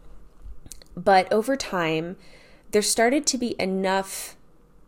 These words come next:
disconnects between what he would say and what I would see that it became unavoidable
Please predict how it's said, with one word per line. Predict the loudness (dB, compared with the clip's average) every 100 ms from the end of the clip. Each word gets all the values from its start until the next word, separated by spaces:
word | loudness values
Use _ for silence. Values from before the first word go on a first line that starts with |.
| -18 -10 0
disconnects | 2 2 0 -2 -2 -2 -4
between | -2 -2 0 2
what | 4 2
he | 0
would | -2 0
say | 0 4 6 6
and | 4 0
what | 0
I | 0
would | 0 0
see | 0 0 -2 -4 -6 -6 -10 -20 -20 -20 -8
that | 2 4
it | 4 2
became | -6 -6 -4 -4
unavoidable | -2 -2 -2 -2 -2 -2 -4 -4 -6 -10